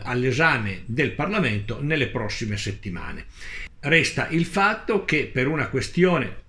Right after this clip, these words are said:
tutta politica ci sono settecentomila precari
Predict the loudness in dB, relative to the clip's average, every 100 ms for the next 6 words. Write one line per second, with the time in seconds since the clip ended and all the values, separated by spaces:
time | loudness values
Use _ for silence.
0 | -6 -6 -4 -4 -2 0 0 0 0 -2
1 | 0 0 0 -2 0 2 2 0 -2 0
2 | -2 -2 -2 -2 2 2 2 0 0 0
3 | 0 -2 -4 -4 0 2 4 2